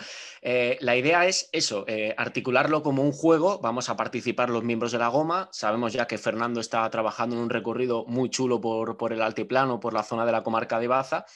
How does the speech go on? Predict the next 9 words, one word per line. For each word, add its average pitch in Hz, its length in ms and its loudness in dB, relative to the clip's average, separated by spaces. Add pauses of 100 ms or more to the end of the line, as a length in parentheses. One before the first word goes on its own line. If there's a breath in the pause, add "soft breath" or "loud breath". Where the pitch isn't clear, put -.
(360 loud breath)
Pero 160 180 4
nuestros 175 340 2
oyentes, 170 600 0
eh, 117 220 -2
por 117 160 -4
supuesto, 135 400 -2
deben, 143 360 0
deben 131 240 0
sumarse. 120 520 0